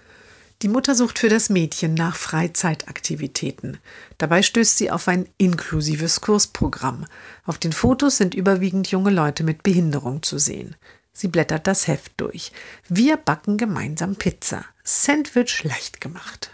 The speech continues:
Ein Picknick im Garten unserer Einrichtung. Immer nur Essen? Das Mädchen hat sowieso schon einige Kilo Übergewicht.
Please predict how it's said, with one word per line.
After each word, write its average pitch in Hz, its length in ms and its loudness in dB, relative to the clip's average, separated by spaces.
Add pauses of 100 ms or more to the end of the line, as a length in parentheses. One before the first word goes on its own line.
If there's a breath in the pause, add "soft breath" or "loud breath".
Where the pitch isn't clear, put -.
Ein - 180 -12
Picknick 247 480 -2
im 247 140 -4
Garten 147 400 -4
unserer 147 520 -6
Einrichtung. 160 600 -6 (640)
Immer 185 160 2
nur 147 240 -2
Essen? 214 420 -4 (520 loud breath)
Das - 160 -2
Mädchen 262 260 2
hat 254 100 2
sowieso 247 380 2
schon 214 220 -2
einige 160 400 -4
Kilo 156 260 -6
Übergewicht. - 960 -10